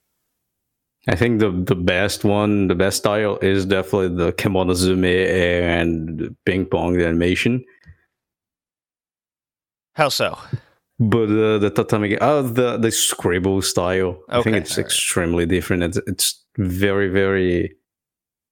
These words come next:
Speaker 1: distinct. Even though Tatami Galaxy is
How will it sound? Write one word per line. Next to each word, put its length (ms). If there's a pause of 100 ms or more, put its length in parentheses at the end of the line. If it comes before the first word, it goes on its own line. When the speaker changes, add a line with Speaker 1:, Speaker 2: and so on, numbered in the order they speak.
(120)
Speaker 1:
distinct. 720 (480)
Even 240
though 480
Tatami 360
Galaxy 520
is 260